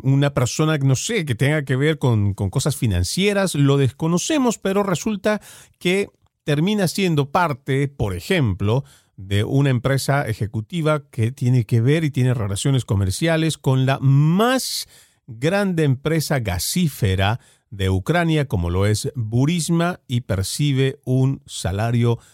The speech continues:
anual de casi un millón de dólares, sin contar otros tipos de beneficios. Y este señor, no teniendo ningún tipo de background, de tener este historial,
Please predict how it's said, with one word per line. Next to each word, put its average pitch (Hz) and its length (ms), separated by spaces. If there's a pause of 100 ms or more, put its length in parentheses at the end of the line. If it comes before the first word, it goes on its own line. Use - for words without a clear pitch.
(480)
anual 127 720
de 95 220
casi 113 400
un 117 180
millón 101 320
de 98 120
dólares, 107 440
sin 226 240
contar 117 460
otros 113 300
tipos 101 400
de 87 140
beneficios. 85 760 (240)
Y 160 220
este 220 280
señor, 160 540 (360)
no 135 300
teniendo 151 580
ningún 107 440
tipo 139 500 (400)
de 101 160
background, 131 840
de 90 160
tener 110 280
este 127 200
historial, 110 840